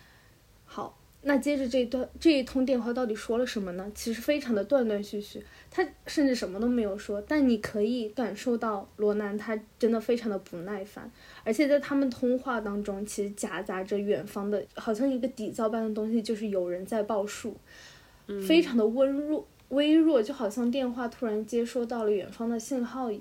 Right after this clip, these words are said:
Speaker 1: 样。而且这串数字是毫无规律的，就是让人完全摸不着头脑，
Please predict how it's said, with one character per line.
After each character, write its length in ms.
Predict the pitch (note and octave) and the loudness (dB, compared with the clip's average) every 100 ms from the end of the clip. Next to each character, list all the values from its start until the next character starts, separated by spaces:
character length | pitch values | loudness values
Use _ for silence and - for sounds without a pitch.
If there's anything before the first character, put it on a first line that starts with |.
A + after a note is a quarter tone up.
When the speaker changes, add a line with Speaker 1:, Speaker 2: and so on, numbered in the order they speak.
| - | -10
Speaker 1:
样。 180 | - - _ | -16 -16 _
而 100 | - | -4
且 160 | B3 D#4 | 2 4
这 140 | D#4+ | 4
串 180 | D4+ C4 | 2 0
数 180 | B3 C4+ | 0 -2
字 140 | A3+ | 0
是 160 | A3 B3+ | -2 -2
毫 340 | - - E3+ | -6 -6 0
无 320 | F#3+ A#3 G#3+ G3 | 0 0 -4 -4
规 220 | A#3 G#3+ | 4 4
律 240 | A3+ A#3+ G#3 | 4 -2 -2
的， 120 | F3+ | -6
就 140 | - | -2
是 80 | C4 | -2
让 200 | A#3+ A#3+ | 0 0
人 120 | G#3 | 2
完 160 | G3 F3+ | 0 -2
全 200 | G#3 A3 | -2 -2
摸 180 | G#3+ A#3 | 0 -2
不 80 | G#3+ | -2
着 160 | F#3+ | -6
头 260 | G3 - G#3+ | -6 -10 -10
脑， 180 | G#3 - | -10 -12